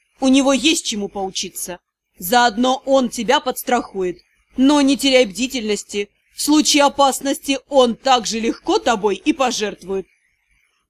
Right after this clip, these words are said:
«А ты знаешь, кто Джокер на самом деле?» Задала я давно интересовавший меня вопрос.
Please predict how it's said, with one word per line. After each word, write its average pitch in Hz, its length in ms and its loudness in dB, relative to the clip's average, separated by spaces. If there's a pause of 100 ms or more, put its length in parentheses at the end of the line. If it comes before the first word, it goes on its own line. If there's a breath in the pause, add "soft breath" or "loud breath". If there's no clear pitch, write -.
(120)
«А 311 160 0
ты 359 160 -4
знаешь, 508 340 -2
кто - 260 -2
Джокер 311 440 0
на 415 140 2
самом 427 380 0
деле?» 233 360 -4 (480)
Задала 226 460 0
я 302 280 -2 (200)
давно 262 580 0
интересовавший 226 800 -2
меня 294 220 4
вопрос. 311 500 -6